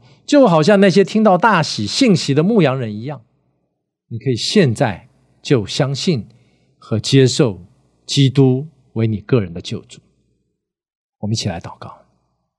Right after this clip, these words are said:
亲爱的天父，今天我们感谢你，你在许多年前拣选了那些聚集在伯利恒的卑微的牧羊人，呼召他们成为第一批的传道者，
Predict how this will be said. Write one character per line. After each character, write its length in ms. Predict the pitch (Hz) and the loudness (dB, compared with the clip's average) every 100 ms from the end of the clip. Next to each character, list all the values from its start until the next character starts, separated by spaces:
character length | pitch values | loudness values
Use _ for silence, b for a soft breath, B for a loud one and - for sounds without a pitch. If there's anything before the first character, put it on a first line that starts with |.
| _ _ _ _ _ _ _ _ _ _ _ _ _ _ _ _ | _ _ _ _ _ _ _ _ _ _ _ _ _ _ _ _
亲 180 | - 165 | -4 0
爱 60 | 160 | 2
的 80 | 139 | 2
天 200 | 147 151 | 2 2
父， 280 | 165 135 | 2 2
今 140 | 120 139 | 2 0
天 100 | 143 | 0
我 40 | |
们 120 | 117 | 0
感 160 | 113 90 | -4 -6
谢 200 | - 131 | -4 -4
你， 240 | 101 87 _ _ _ _ | -4 -10 _ _ _ _
你 120 | 127 | -10
在 220 | 110 147 127 | -4 -2 -4
许 220 | - 117 | -6 -4
多 180 | 151 196 | 0 2
年 200 | 143 127 | 2 0
前 420 | - 107 104 127 b b b b | -2 -4 -4 -10 b b b b
拣 300 | - 175 247 | -2 0 2
选 200 | 226 156 | 0 0
了 120 | 127 | 0
那 160 | 156 156 | 0 0
些 480 | - 143 139 135 135 | 2 2 4 2 -2
聚 240 | - 240 | 0 0
集 160 | 147 131 | 2 0
在 180 | 165 131 | 0 0
伯 180 | 120 | -2
利 120 | 135 143 | -2 -2
恒 200 | 107 107 | -4 -4
的 360 | 117 98 - - | -4 -6 -10 -2
卑 200 | 147 147 | 0 0
微 160 | 120 | -2
的 80 | 101 | -4
牧 200 | 139 139 | -4 -4
羊 180 | 98 90 | -6 -8
人， 140 | 92 - _ _ _ _ _ _ _ _ | -14 -20 _ _ _ _ _ _ _ _
呼 220 | - 175 | 0 2
召 160 | 170 165 | 4 2
他 160 | 156 | 2
们 220 | 160 139 | 2 0
成 200 | 139 127 | 0 0
为 120 | 135 135 | 2 2
第 200 | 160 180 | 2 2
一 60 | |
批 160 | 165 180 | 0 -2
的 80 | 131 | -2
传 300 | - 95 120 | -4 -6 -4
道 180 | 160 | -4
者， 200 | 101 180 | -6 -14